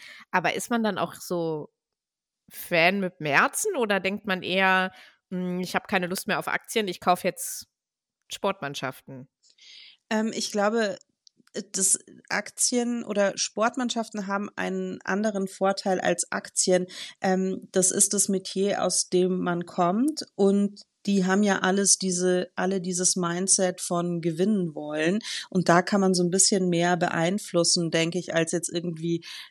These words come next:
Speaker 2: den Zuckerpreis oder irgendwie sowas. Ähm, und inwieweit man dann noch Fan ist, ich habe keine Ahnung. Aber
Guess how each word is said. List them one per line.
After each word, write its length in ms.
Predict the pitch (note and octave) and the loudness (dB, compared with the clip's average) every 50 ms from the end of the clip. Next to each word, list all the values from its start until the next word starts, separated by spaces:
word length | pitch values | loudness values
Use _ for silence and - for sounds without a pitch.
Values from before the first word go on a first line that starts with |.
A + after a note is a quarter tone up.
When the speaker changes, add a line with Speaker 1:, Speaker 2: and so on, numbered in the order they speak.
| _ _ - | _ _ 2
Speaker 2:
den 180 | E3 E3 E3 | 2 2 2
Zuckerpreis 760 | - - F3+ F3 - E3 D#3+ - - - D3+ D3 D3 D3 - - | 2 0 0 2 4 2 2 2 -2 -4 -4 -2 0 0 0 0
oder 260 | - D3 D3 D3 - | 2 2 2 2 2
irgendwie 340 | D3+ D3+ D3 D3+ C#3+ D3+ D#3 | 0 -2 -2 -4 -4 -4 -4
sowas. 520 | C#3 - D3 D3 C#3+ D3+ D3+ E3+ F#3 - - - - - - - _ | -2 -2 -2 2 4 4 6 6 4 2 0 -2 -8 -14 -16 -6 _
Ähm, 480 | - F#3+ F3+ F3+ F3+ F#3 F#3 F3+ - - - _ _ _ - | 2 4 4 4 2 0 -2 -4 -6 -10 -16 _ _ _ -2
und 440 | G#3 G#3+ G#3+ A3 A3 A3+ A3+ A3 - | 2 2 4 4 4 4 2 0 -2
inwieweit 760 | - - G3+ G#3 A3+ A#3+ A#3+ G3 E3 F3 E3+ F3 F3 - - | -2 2 4 4 6 4 4 4 4 4 6 6 4 2 0
man 160 | F3+ E3+ E3+ | -4 -2 -2
dann 180 | D#3+ D#3+ D#3+ E3 | -2 -2 -2 -2
noch 160 | D#3+ D#3 - | -4 -6 -6
Fan 300 | - - E3+ D#3+ D#3+ E3 | -6 -6 -4 -4 -2 -4
ist, 140 | D#3+ D#3+ - | -4 -6 -8
ich 180 | - - - - | -10 -12 -10 -8
habe 260 | D3+ D3+ D#3 D3+ D3+ | -6 -4 -4 -4 -4
keine 380 | C#3+ - D#3+ D3 D3 D3 D3 - | -6 -6 -6 -6 -4 -4 -4 -4
Ahnung. 420 | C#3 C#3+ D3 D3+ D3+ D3+ D#3+ - - | -2 -2 -2 -2 -4 -6 -6 -6 -4
Aber 260 | - D3+ D#3 D#3 D#3 | -2 2 2 2 2